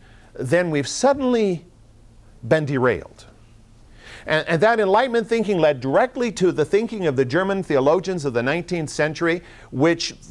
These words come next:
decided that, um, you know, for example, Genesis, Exodus, Leviticus, Numbers, Deuteronomy weren't actually written by Moses, but they were written, you know, the J, D, P, Q, X, Y, Z, anyway, these different,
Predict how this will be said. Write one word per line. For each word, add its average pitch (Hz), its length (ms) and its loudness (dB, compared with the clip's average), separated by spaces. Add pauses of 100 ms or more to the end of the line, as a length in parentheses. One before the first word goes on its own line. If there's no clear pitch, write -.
decided 156 720 0 (160)
that, 156 580 0
um, 131 340 0 (300)
you 147 100 0
know, 139 120 2
for 170 200 2
example, 151 420 0
Genesis, 143 540 -2
Exodus, 143 300 -2
Leviticus, 131 440 -2
Numbers, 131 240 -2
Deuteronomy 127 440 0
weren't 233 240 2
actually 170 260 0
written 135 240 -2
by 120 100 2
Moses, 160 460 0
but 135 180 -2
they 143 80 2
were 131 120 2
written, 147 220 -2
you 143 60 -2
know, 139 120 2
the 123 140 0
J, 117 280 0
D, 113 200 -4
P, 110 340 -4
Q, 104 400 -4
X, 104 200 -2
Y, 95 200 0
Z, 101 280 -4
anyway, 107 260 0
these 107 200 -6
different, 135 320 -2